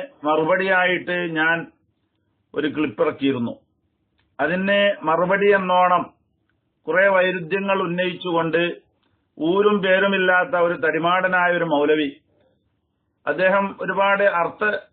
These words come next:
നിരർത്ഥകമായ വാദങ്ങൾ ഉന്നയിച്ചുകൊണ്ട് മറുപടി എന്ന വ്യാജേന അതിനെ പ്രതികരിച്ചിരിക്കുകയാണ്. അതുകൊണ്ട് അത് സംബന്ധമായി ഒരു വിശദീകരണമാണ്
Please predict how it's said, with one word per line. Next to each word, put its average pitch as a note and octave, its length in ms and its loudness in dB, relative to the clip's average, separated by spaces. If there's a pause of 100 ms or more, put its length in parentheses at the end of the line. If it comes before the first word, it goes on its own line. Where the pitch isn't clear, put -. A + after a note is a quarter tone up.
(440)
നിരർത്ഥകമായ G3 1040 2 (160)
വാദങ്ങൾ F3+ 520 0
ഉന്നയിച്ചുകൊണ്ട് E3+ 800 0 (280)
മറുപടി E3+ 400 0
എന്ന F3+ 240 0
വ്യാജേന D#3 640 2
അതിനെ E3 500 -2
പ്രതികരിച്ചിരിക്കുകയാണ്. C3 1080 -4 (1000)
അതുകൊണ്ട് F#3 600 0 (320)
അത് E3 180 -4
സംബന്ധമായി F#3+ 680 0
ഒരു F3 140 -2
വിശദീകരണമാണ് E3 840 -2